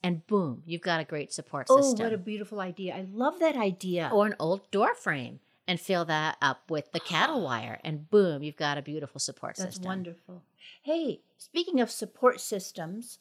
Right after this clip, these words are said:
Speaker 2: and could, could we talk about my Concord grapevine?
Speaker 1: Yes.
Speaker 2: That is native to this country, and it's native to here, which means apparently I don't have to take care of it, like, ever.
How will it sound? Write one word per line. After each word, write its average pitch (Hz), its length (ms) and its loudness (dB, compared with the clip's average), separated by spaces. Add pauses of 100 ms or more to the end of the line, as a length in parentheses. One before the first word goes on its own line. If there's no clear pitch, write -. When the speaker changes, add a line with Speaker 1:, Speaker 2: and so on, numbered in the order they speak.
Speaker 2:
and 190 260 -4 (340)
could, 214 200 2 (260)
could 247 140 4
we 254 120 4
talk 240 240 2
about 226 200 -2
my 190 380 -2
Concord 196 480 -4
grapevine? 214 720 -4 (680)
Speaker 1:
Yes. 415 880 4 (320)
Speaker 2:
That 247 480 0
is 220 280 0
native 220 720 -2 (220)
to 226 300 0
this 180 300 -2
country, 226 480 -6
and 254 100 2
it's 180 160 -6
native 185 420 -2
to 190 80 -8
here, 190 520 0 (640)
which 262 320 2
means 262 380 6
apparently 240 640 -4
I 214 120 0
don't 294 140 0
have 233 140 -4
to 208 80 -14
take 190 180 -10
care 233 240 -6
of 214 80 -6
it, 175 140 -6
like, 175 280 -12
ever. 190 280 -12